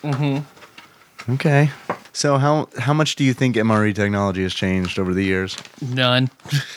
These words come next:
Speaker 2: Like, this has been their system, like, since the <laughs> Napoleonic Wars or something. Sounds like you're, uh, boiling noodles. Tyler, I've taken the liberty of going to, um,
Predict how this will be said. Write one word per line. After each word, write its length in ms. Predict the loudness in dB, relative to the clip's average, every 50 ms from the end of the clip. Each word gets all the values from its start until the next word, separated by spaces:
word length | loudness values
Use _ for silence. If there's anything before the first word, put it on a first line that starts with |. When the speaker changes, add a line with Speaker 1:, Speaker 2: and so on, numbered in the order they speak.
| -20 _ -20 -20 -20 -20 -20 _ _ -10 -4
Speaker 2:
Like, 280 | -4 -4 -4 -4 -8 -16 -20 -20 -20 -8 _
this 140 | 0 0 2
has 80 | 0 2
been 180 | 2 2 2 4
their 140 | 2 2
system, 580 | 2 2 0 0 0 2 0 0 2 2 0 0
like, 220 | 0 0 -2 -2 -2
since 220 | -4 -4 -4 -4 -2
the 240 | 0 2 2 2
<laughs> 80 | 2 4
Napoleonic 680 | 2 2 2 2 2 2 4 4 4 4 2 2 0 0
Wars 460 | 0 2 2 2 2 2 2 0 -2
or 40 | -2
something. 380 | 0 0 0 2 2 0 0 -2 -10 _ _
Sounds 260 | -4 -2 0 0 2
like 120 | 0 0 0
you're, 160 | -2 -4 -4 -2 -2
uh, 200 | 0 0 0 0
boiling 500 | 0 0 2 2 2 2 2 2 2 2
noodles. 480 | 2 2 2 2 0 -2 -4 -6 -10 -14 _ _ _ _ _ _ -2
Tyler, 240 | 0 2 4 4 2
I've 100 | 2 2
taken 200 | 2 2 4 2
the 80 | 2
liberty 400 | 2 2 2 2 2 2 2 2
of 100 | 2 2
going 320 | 2 2 2 4 2 0 0
to, 460 | 0 0 2 2 4 4 4 2 2 2
um, 500 | 2 0 2 2 0 0 0 -2 -4